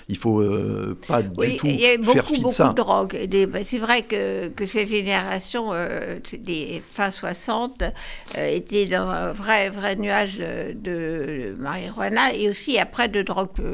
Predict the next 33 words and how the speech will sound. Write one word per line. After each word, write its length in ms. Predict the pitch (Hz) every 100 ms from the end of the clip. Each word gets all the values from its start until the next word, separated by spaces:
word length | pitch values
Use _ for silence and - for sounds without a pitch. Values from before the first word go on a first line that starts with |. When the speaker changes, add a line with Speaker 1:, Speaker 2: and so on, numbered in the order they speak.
| 202
Speaker 2:
plus 240 | - 185
violentes 460 | 175 196 190 214 214
comme 140 | 196
le 120 | 185 180
L 180 | 180
S 220 | 196 214 -
D. 240 | 269 233 - - - - -
D'ailleurs, 320 | 190 202 202
l'héroïne, 520 | 208 214 214 226 220
euh, 220 | 202 185
croise, 400 | 175 - 226 220 190
euh, 280 | 190 185 180
Timothy 500 | - 208 202 196 226
Leary, 580 | 190 185 190 214 247 233
qui 140 | - 180
est 20 |
le, 280 | 170 170 165
celui 400 | - 170 185 180
qui 180 | -
est 60 | 165
le 100 | 180
pape 320 | - 208 190
du 120 | 202
L 220 | 185 175 170
S 240 | 175 175
D 480 | 196 208 214 208 165
à 200 | - -
l'époque, 680 | 180 180 - 220 208 - 160
euh, 100 | - 208 - - - -
et 160 | - 185
donc, 340 | 185 202 196 - - -
bon 320 | 226 247 269
trip 480 | 262 - 320 349